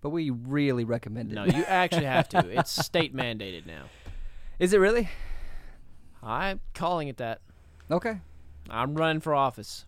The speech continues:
Speaker 1: Are you, are you
Speaker 2: State mandate.
Speaker 1: you gonna be
Speaker 2: Go to shows.
Speaker 1: Oh.
Speaker 2: I would never. I could never
Speaker 1: <laughs>
Speaker 2: last in politics. I would tear my hair out.
Speaker 1: Yeah, no, I, I,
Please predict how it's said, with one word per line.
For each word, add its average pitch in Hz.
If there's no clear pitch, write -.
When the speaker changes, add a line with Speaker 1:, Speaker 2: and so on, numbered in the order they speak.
Speaker 1:
Are 117
you, 127
are -
you 143
Speaker 2:
State 139
mandate. 131
Speaker 1:
you 131
gonna 143
be 139
Speaker 2:
Go 120
to 120
shows. 107
Speaker 1:
Oh. 143
Speaker 2:
I 117
would 110
never. 107
I 107
could 107
never 104
Speaker 1:
<laughs> -
Speaker 2:
last -
in 294
politics. -
I 107
would 104
tear 107
my 101
hair 98
out. -
Speaker 1:
Yeah, 147
no, 113
I, 110
I, 110